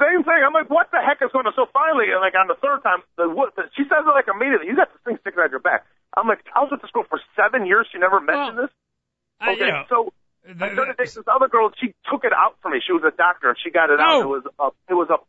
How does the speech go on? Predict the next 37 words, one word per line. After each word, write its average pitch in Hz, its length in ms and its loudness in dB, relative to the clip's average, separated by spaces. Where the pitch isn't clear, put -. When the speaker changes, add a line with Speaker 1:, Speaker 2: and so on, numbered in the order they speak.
Speaker 1:
bone. 185 400 2
Speaker 2:
No. 302 520 2
Speaker 1:
So 190 80 4
it 196 80 4
was, 180 160 2
uh, 170 160 4
it 339 160 4
was - 80 -4
a - 20 -2
Speaker 2:
D 359 60 -2
C 403 320 2
Speaker 1:
calcium 415 160 -2
Speaker 2:
for 320 140 -14
three. - 260 -10
Speaker 1:
deposit. 339 460 -4
Speaker 2:
Wow. 151 180 -2
Speaker 1:
It - 60 -14
Speaker 2:
She - 140 -8
Speaker 1:
was 190 140 -4
a, - 380 -12
it, 160 60 -4
it 185 60 0
was 196 180 2
a 185 80 0
bone 202 360 2
that 160 120 0
got 151 160 0
stuck. 208 340 -4
It 160 40 -2
was, 156 120 -4
she 226 100 -6
thought 233 200 4
it 254 80 0
was 220 80 -4
a - 40 -16
calcium 185 340 0
deposit. 123 400 -2